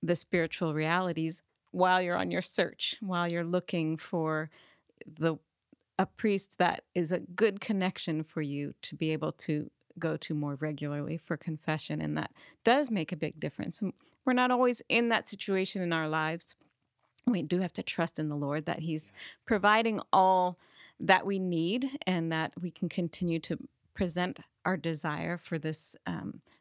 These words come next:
Speaker 1: more full experience of the sacrament to Him and keep searching for that right, um, priest with whom to do that, and also to be praying for priests in that
Speaker 2: Yes.
Speaker 1: ministry that they have, that they would be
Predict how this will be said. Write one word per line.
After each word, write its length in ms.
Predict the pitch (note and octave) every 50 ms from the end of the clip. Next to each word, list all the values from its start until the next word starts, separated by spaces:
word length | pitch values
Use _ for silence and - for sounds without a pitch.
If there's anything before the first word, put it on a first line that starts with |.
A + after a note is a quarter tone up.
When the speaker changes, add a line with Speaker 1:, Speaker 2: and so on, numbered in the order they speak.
| _
Speaker 1:
more 220 | - F#3 F3 E3+ D#3+
full 280 | - - - F3 D#3+
experience 640 | D#3 - - - - - E3+ E3 D#3 D#3 D3+ D#3 - -
of 80 | D#3+
the 120 | D#3+ F3 D#3+
sacrament 520 | - - E3 D#3+ D#3+ - E3+ E3 D#3 D#3 - _ _ _ _ _ _ -
to 200 | - - E3+ D#3
Him 360 | C#3+ E3 E3 D#3 E3+ F#3+ G3+ -
and 140 | E3+ D#3+
keep 200 | - - F3 - _ _ _ _ _ _ _ _ _
searching 600 | - - - - F#3+ F3+ - - - E3 D#3+ F3+ F#3
for 160 | - - E3
that 240 | D#3 D#3 D#3 - -
right, 340 | - F3 E3 D#3+ - - - - _ _ -
um, 380 | F#3+ F3+ F3 F3+ F#3 - F3 - _ _ _ _ _ _ _ _ _ _ _ _ _
priest 460 | - A3+ G3 G3 G3 - - - C3 C#3+
with 200 | F3 F3 - - - - D#3+
whom 240 | F#3 F3 E3 E3 E3
to 160 | - - E3+
do 120 | - F#3+ G3
that, 100 | B3+ -
and 100 | - B3
also 300 | A3+ - - A3+ G3+ - _
to 100 | - -
be 100 | - E3+
praying 380 | D#3+ - - - D#3 D#3 F3+ G3+
for 160 | - - G3+
priests 480 | - - - G#3 G3+ G#3 G#3 - - -
in 140 | F3 F3 D#3+
that 220 | D#3+ D#3+ - - _ _ -
Speaker 2:
Yes. 180 | G3+ - B3 -
Speaker 1:
ministry 520 | F#3 F#3+ G3 G3+ A3 G#3 - - - A3
that 180 | G#3 G#3+ G#3 G#3
they 160 | - G#3+ G3+
have, 440 | G3+ G3 G3+ G3 G3 G3 G3 G3 - -
that 180 | - - -
they 140 | - E3+ D#3+
would 180 | D3+ D3+ C#3+ D3
be 280 | - D#3+ D#3 D#3 D3+